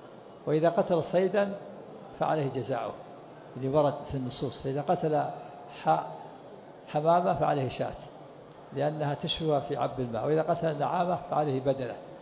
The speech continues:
لأنها تشوى في طول الرقبة. الصحابة قضى به الصحابة.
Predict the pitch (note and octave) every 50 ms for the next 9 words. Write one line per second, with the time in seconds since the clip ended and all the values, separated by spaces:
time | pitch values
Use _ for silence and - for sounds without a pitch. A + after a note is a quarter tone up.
0 | - - - C#3+ D3 D#3 D3 - F#3 D#3 - E3+ E3 D3 C3+ D3+ D#3 E3 D#3+ D3+
1 | C#3+ C#3 D#3 - - C3+ A2+ A2+ - - - D3 D#3+ D#3+ C#3+ C#3 - E3 D3+ D3+
2 | C#3+ C#3+ B2+ A#2+ - - C3+ B2+ C3 A2+ B2